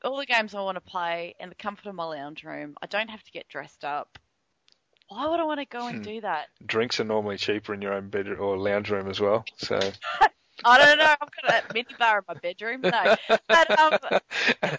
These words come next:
Speaker 2: And someone
Speaker 1: it,
Speaker 2: serving you.
Speaker 1: yeah. It was always on,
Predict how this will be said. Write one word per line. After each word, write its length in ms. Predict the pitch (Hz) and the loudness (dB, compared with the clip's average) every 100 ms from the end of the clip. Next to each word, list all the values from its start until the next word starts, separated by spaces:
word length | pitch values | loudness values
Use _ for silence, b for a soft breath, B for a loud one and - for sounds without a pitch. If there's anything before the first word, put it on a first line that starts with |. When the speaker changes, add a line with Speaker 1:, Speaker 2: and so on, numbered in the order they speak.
| 202 | 2
Speaker 2:
And 200 | 190 175 | 2 2
someone 300 | - 143 135 | 2 4 4
Speaker 1:
it, 60 | 131 | 2
Speaker 2:
serving 420 | 131 127 127 120 | 2 4 2 -2
you. 160 | 104 98 _ _ _ - | -6 -10 _ _ _ -8
Speaker 1:
yeah. 180 | 294 226 | -4 -4
It 460 | 330 - 240 - 370 | -6 -6 -4 -2 0
was 200 | 403 359 | 2 2
always 400 | 440 508 453 415 | -2 -8 -10 -2
on, 220 | 285 233 | -2 -2